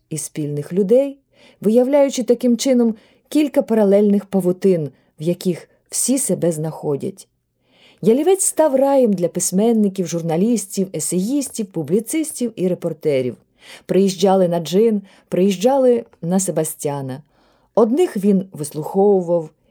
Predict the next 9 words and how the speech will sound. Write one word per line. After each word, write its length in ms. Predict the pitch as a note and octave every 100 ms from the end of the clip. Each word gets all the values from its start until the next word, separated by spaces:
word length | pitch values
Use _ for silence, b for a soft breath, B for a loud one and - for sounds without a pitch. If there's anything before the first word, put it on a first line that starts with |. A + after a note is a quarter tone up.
| _ -
іншим 540 | D4 D4+ - E3 C#3 -
оповідав, 680 | C3 C#3+ D3+ G#3 C4+ B3 A#3+ b b b
старався, 640 | - - C4 D4 D4+ - C4
аби 200 | B3 C4
не 100 | B3+
було 260 | A3+ C4+ C#4+
історій 500 | G#3+ - C4 B3 A#3
дальших, 580 | A#3+ B3+ A#3+ - F#3+
ніж 360 | G3 G3+ F#3